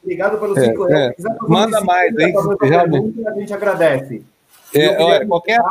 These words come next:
Speaker 2: pergunta sobre a Band, vocês devem encaminhar pra, pra o senhor Johnny Saad, João Carlos Saad, tá? Ele que responde.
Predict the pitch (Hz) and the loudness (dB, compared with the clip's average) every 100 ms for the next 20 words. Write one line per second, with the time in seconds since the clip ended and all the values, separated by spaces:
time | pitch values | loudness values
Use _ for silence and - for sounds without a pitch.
0 | 220 226 185 170 196 202 180 - 147 135 | -2 -4 -6 -8 -4 -2 -2 0 0 0
1 | 131 175 170 147 165 180 175 190 170 160 | 2 0 0 -2 0 0 0 2 4 4
2 | 175 170 185 170 151 - 156 156 143 123 | 2 2 4 4 2 2 4 4 4 2
3 | 143 143 143 135 165 156 131 165 202 214 | 2 4 4 4 2 2 2 2 2 2
4 | 202 196 202 160 139 117 98 113 170 170 | -2 0 2 4 4 2 0 0 0 2
5 | 165 165 - 139 123 98 - 143 156 151 | 2 2 2 4 4 2 0 2 0 0
6 | 160 190 196 202 - 143 110 | 2 2 2 0 0 -4 -4